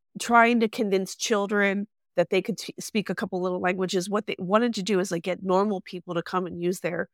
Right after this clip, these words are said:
academies. And they had this whole, um, propaganda where, "We've taken these kids and they can speak eight languages." Well, they could say, like,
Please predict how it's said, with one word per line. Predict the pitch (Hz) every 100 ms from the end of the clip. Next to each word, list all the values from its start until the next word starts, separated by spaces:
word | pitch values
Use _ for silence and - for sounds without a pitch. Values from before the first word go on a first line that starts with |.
| _ -
academies. | 180 - 180 165 185 208 220 226 240 - _ _ _
And | 196
they | 185
had | 233 196 202
this | 196
whole, | - 190 - -
um, | 160 160 156 -
propaganda | 214 190 175 170 170 175 156
where, | 151 151 160 _ _ _ _
"We've | 196 277 294 277
taken | 294 254 240
these | 240 233
kids | - 254 226 208 190 -
and | 190 185 185
they | 208
can | 208
speak | 202 - 196 -
eight | 202 -
languages." | 180 175 170 165 185
Well, | 170
they | 180
could | 180 -
say, | 185 185
like, | 175